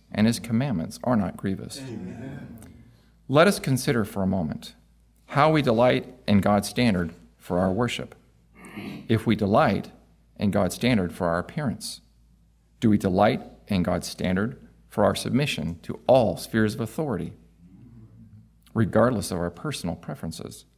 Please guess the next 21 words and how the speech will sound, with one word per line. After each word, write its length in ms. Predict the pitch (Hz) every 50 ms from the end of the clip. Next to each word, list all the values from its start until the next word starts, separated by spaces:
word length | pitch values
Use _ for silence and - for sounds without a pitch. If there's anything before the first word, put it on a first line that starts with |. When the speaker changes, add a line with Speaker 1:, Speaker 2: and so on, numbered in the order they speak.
| _ _ _ _ _ _ _ _ _ _ _ _ -
Speaker 2:
Right. 220 | - - - -
Speaker 1:
Can 220 | - 120 120 120 131
we 100 | 143 151
delight 580 | 139 127 107 107 113 147 170 139 101 - - - - - _ _ _ _ _ _ _ _ _ _ _
in 140 | - - 98
God's 260 | 87 107 104 101 90
standard 380 | - - 123 123 123 120 110 -
for 120 | - -
holiness 640 | - - - 196 196 147 - - - - - - - _ _ _ _ _ _ _ _ _ -
and 140 | - 98 98
the 40 | 98
consecration 760 | - - - 160 160 135 - - - - 143 151 139 - 113
of 80 | 95 87
our 140 | 95 92 87
members, 680 | 85 92 120 151 131 92 85 82 80 - - - - _ _ _ _ _ _ _ _ _ _ _ _ _
what 180 | - 120 147 -
we 100 | 131 127
set 220 | - - - -
before 240 | - 117 - - 123
our 180 | 117 113 101 - -
eyes, 520 | 131 131 92 76 - - - - - -